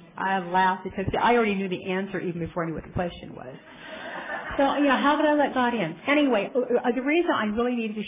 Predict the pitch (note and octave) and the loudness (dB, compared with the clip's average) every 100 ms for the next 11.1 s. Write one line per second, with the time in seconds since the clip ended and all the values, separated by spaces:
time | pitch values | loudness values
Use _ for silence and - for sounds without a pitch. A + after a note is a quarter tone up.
0 | - F#3+ F#3 E3+ D#3 D#3 E3+ E3+ - F#3+ | -6 -4 -2 -4 -6 -6 -6 -8 -6 -4
1 | F3 - - F#3+ G3+ A3+ D4 - - A#3 | -4 -4 -4 -2 -2 -4 -6 -10 -10 -10
2 | - G#3+ E3+ E3 - D#3+ E3 F#3 F3+ F#3 | -10 -10 -8 -8 -8 -10 -10 -8 -8 -8
3 | - C4 C#4+ C#4 A#3+ A3 G#3+ G#3 G3+ F#3+ | -6 -4 -4 -4 -4 -4 -4 -6 -6 -6
4 | F#3+ F3 D#3+ E3 G3+ A#3 G#3 G3+ F#3+ G3 | -6 -10 -10 -8 -8 -4 -4 -4 -4 -6
5 | G3 F3+ F3+ F3+ D#3+ E3 G3 G3+ G3 G3+ | -4 -6 -8 -10 -10 -8 -8 -8 -6 -6
6 | G3+ - F#3+ F#3 F#3+ - - - - A#3 | -8 -6 -4 -4 -6 -12 -20 -16 -8 -4
7 | A#3+ C4+ - A#3 A#3 - C#4 C#4+ D#3 - | -2 -2 -2 -6 -6 -6 -4 -2 -4 -8
8 | - _ _ _ _ _ _ _ _ - | -18 _ _ _ _ _ _ _ _ -4
9 | A#3 D4+ D4 D4+ D4 C#4+ B3+ A3 - B3+ | -2 -2 -2 0 0 0 -2 -4 -4 -4
10 | B3+ C4+ A3+ G3 A#3+ G#3+ G3 F3 G3+ C#4 | -2 -2 -4 -8 -6 -6 -6 -6 -6 -4
11 | D#4+ | -6